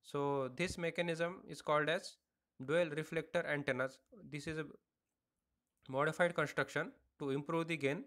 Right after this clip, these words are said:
that is there is one big reflector and the second reflector, that is sub reflector, is provided at the focal point of the antenna, and this is called as dual reflector antennas methodology.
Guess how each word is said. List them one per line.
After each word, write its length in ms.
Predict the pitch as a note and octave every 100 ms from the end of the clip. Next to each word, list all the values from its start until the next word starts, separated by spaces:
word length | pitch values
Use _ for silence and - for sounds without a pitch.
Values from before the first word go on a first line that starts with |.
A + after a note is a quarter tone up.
| _ _ _ _ _ _
that 180 | B2+ C3+
is 160 | D#3 D3 -
there 160 | C#3+ D3+
is 120 | D#3
one 280 | E3 E3+ - - -
big 240 | C#3+ E3+ D#3+
reflector 580 | D3+ D3 C#3 - D#3 - _ _ _ _ _ _ _ _
and 200 | C3+ C#3
the 160 | D3+ D3+
second 400 | D3 D#3+ F3+ F3
reflector, 460 | E3 D#3+ C#3+ - E3+
that 160 | D3 D3
is 140 | D#3+ -
sub 320 | - E3+ E3+ D#3 D3+ -
reflector, 560 | C3+ C#3+ C#3+ C#3 D3+ D3+
is 180 | - D3
provided 440 | - C#3+ D3 E3+ D3
at 180 | C#3+
the 80 | C#3+
focal 380 | C#3 D3+ C#3+ E3
point 260 | D3+ C#3+ F#3+ _ _ _ _ _
of 140 | C#3 C#3+
the 100 | D#3+
antenna, 440 | C#3 C3+ C3 D3+ - _ _ _ _ _ _ _ -
and 240 | B2+ B2+
this 160 | D3 F3
is 120 | -
called 280 | - C#3 C3+
as 180 | F3 - - C3
dual 220 | D3 E3
reflector 520 | D#3 D3 D#3+ D3 -
antennas 460 | D3 C#3 C#3+ D3 D3+
methodology. 580 | C#3 C3 B2 A2+ G#2